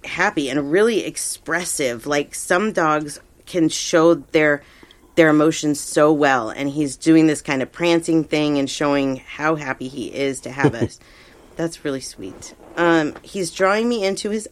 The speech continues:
Speaker 1: eyes, which makes me wonder if he was having vision problems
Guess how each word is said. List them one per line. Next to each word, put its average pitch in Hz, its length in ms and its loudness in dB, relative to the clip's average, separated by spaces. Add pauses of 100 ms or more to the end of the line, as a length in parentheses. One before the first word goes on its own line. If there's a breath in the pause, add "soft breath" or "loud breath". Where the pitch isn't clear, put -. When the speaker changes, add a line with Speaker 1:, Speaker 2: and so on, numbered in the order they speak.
(140)
Speaker 1:
eyes, 143 400 -4
which 147 240 -8
makes 165 300 0
me 226 140 -4
wonder 160 560 0
if 143 260 -6 (380 soft breath)
he 185 220 -6
was 165 200 2
having 160 260 2
vision 156 320 2
problems 117 840 -8